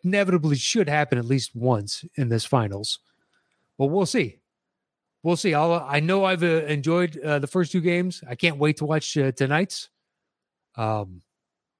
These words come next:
I'm literally recording something, and as soon as I finish recording, the game will be starting, and I'm just <laughs> going. So we could be sitting on my laptop for about five hours straight tonight, but who gives a shit?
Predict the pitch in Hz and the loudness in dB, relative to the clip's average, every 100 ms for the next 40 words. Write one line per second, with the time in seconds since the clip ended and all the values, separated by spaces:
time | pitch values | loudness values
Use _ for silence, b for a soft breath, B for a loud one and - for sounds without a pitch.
0 | _ _ _ _ _ _ _ _ _ _ | _ _ _ _ _ _ _ _ _ _
1 | - 113 131 143 135 127 - 156 156 151 | -14 -4 2 2 4 2 0 0 2 2
2 | - 151 175 165 143 117 - 147 139 139 | 0 0 2 2 0 -2 0 2 4 2
3 | - 147 131 127 139 147 160 165 147 117 | 2 -2 -2 -4 0 2 2 -2 -6 -6
4 | 104 127 127 127 127 - 139 147 175 175 | 0 0 2 0 0 0 4 4 2 -2
5 | - _ _ 113 107 107 104 - - _ | -10 _ _ -10 -8 -8 -10 -14 -20 _
6 | _ _ _ _ _ _ _ _ _ _ | _ _ _ _ _ _ _ _ _ _
7 | _ - - 202 175 - - B B - | _ -2 0 2 2 0 -16 B B -8
8 | 151 156 143 156 - 180 170 160 156 156 | -2 0 2 0 2 2 2 4 2 4
9 | 156 156 - 131 127 135 120 131 127 - | 2 2 2 0 0 -2 0 2 0 -2
10 | b b - 156 165 165 160 - 165 156 | b b -2 0 4 4 2 0 0 0
11 | 151 135 127 120 117 208 240 262 156 151 | 0 0 0 -4 -2 0 2 2 2 -2
12 | - 131 117 | 0 -2 -2